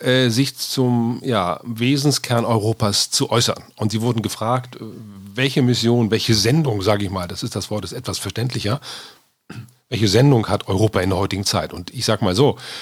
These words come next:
äh, da kommen wir dann nochmal zu, aber da gibt's ja durchaus einige Kräfte,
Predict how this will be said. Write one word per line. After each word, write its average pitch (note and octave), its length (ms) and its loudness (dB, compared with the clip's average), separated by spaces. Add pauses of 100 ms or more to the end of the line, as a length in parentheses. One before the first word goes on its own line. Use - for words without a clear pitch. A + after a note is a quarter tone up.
(120)
äh, G#2+ 320 0
da G#2 120 -2
kommen D#3 180 2
wir A2+ 40 2
dann G2 120 -2
nochmal F#2 240 -2
zu, D3 200 0
aber G2+ 200 0
da F#2+ 80 -2
gibt's B2 240 -2
ja A2+ 60 2
durchaus A#2+ 480 0
einige G#2+ 480 0 (160)
Kräfte, A#2+ 560 0